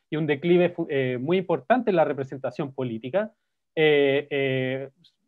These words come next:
de la mano con, con lo que se llamó el fin de la historia y el consenso tecnocrático, ¿verdad? Que quiere decir que se redujeron mucho las posibilidades de,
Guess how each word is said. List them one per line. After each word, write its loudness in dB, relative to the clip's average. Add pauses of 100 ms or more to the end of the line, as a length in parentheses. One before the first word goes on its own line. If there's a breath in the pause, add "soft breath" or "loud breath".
de 0
la 8
mano 2
con, 0
con 2
lo 4
que -2
se 0
llamó 4
el -2
fin -2
de 2
la 4
historia 4
y 6
el 2
consenso 0
tecnocrático, 2
¿verdad? -2
Que -4 (280)
quiere -2
decir -2
que -2
se -2
redujeron 4
mucho 2
las 4
posibilidades 0
de, 0